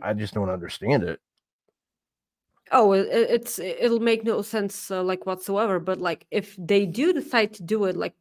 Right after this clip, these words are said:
Speaker 2: probably, hopefully, it'll be a better match than they had in W W E because those did not live up to the hype.
Speaker 1: No. Like,
Speaker 2: No.
Speaker 1: that's, that's one thing. I,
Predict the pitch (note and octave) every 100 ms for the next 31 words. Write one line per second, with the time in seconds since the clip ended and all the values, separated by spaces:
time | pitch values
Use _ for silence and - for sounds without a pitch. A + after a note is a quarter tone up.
0 | - G3+ C#4 C4 B3+ A#3+ F#3+ E4 - F4
1 | E4+ D#4+ C#4+ C4+ A#3 C#4 C#4 - F#3+ F#3+
2 | A#3 B3 A3 G#3+ G#3+ G#3+ G#3 F#3+ G3 G3+
3 | F#3 F#3 - G3+ F#3+ - F#3+ F3+ F3+ F3+
4 | F3 E3 D#3 D#3+ - G3+ F#3 - - _
5 | _ _ _ _ - _ _ _ _ _
6 | _ _ E3+ F3+ - D3+ D3 A3 D#4+ E4
7 | G#3+ F3 A#3 F#3 F#3+ G3 G3+ F3+ F#3 F3
8 | F3+ - F3 D#3 E3 - _ _ _ _
9 | _ G#2 F#2 E2+ - _ _ _ _ _
10 | _ _ _ _ - G2 F2 G#2+ - -
11 | - G#2+ A#2 B2 A2 F#2+ F2+ F#2+ G#2